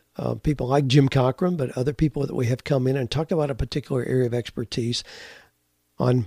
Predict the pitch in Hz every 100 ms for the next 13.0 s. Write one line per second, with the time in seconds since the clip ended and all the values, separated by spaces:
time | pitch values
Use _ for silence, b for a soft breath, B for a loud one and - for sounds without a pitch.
0 | - 131 123 123 110 - - 180 185 98
1 | 90 - 123 117 - 123 - 113 - 123
2 | 139 165 156 143 139 135 143 123 123 135
3 | 113 B B B 185 - 123 143 135 127
4 | 143 151 131 131 127 135 123 139 113 120
5 | 135 139 131 131 131 - 135 127 131 -
6 | - 135 143 143 117 - 98 - - 147
7 | 151 147 B B B B - 139 143 135
8 | - 143 - 139 131 123 127 123 117 110
9 | - 139 139 185 185 180 180 180 - 139
10 | 214 247 123 117 - B B B B B
11 | B _ _ _ _ 139 160 156 170 147
12 | 151 180 175 - 180 185 147 131 139 190